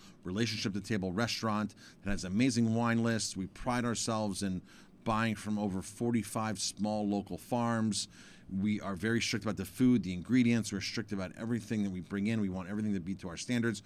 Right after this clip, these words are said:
We've gotten massive awards over the years. We are located in Ellenville, New York. Uh, we are probably one of the most awarded restaurants in the Hudson Valley. Everything from our bar to our, our beer list to our, our stance on food and,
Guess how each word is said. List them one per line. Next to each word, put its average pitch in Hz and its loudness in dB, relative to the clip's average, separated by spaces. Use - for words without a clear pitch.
We've 120 0
gotten 123 6
massive 156 6
awards 135 4
over 135 4
the 131 4
years. 131 2
We 117 2
are 104 2
located 143 2
in 113 2
Ellenville, 131 2
New 117 6
York. 127 4
Uh, 92 -8
we 92 -4
are 120 2
probably 104 -2
one 101 2
of 101 2
the 95 0
most 101 0
awarded 95 2
restaurants 87 -4
in 156 4
the 104 0
Hudson 95 -4
Valley. 90 0
Everything 98 -4
from 98 -4
our 90 -4
bar 92 -2
to 95 -8
our, 78 -6
our 80 -10
beer 98 -4
list 92 -6
to 82 -8
our, 71 -12
our 80 -10
stance 95 -6
on 82 -8
food 92 -6
and, 80 -10